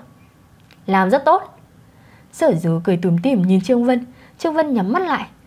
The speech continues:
Đời này hắn chưa từng cảm thấy bản thân mình vô dụng như bây giờ. Giờ khắc này, hắn chỉ mong mình đau đến ngất xỉu tại chỗ. Một đường vừa đánh vừa chạy, càng ngày càng có nhiều người hướng về phía Sở Du.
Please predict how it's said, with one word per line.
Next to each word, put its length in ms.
Đời 200
này 320
hắn 220
chưa 100
từng 200
cảm 220
thấy 120
bản 200
thân 200
mình 180
vô 200
dụng 260
như 100
bây 140
giờ. 220
Giờ 180
khắc 200
này, 220
hắn 180
chỉ 120
mong 280
mình 160
đau 200
đến 140
ngất 120
xỉu 300
tại 100
chỗ. 260
Một 220
đường 280
vừa 120
đánh 220
vừa 120
chạy, 220
càng 200
ngày 160
càng 180
có 100
nhiều 220
người 320
hướng 220
về 120
phía 200
Sở 260
Du. 200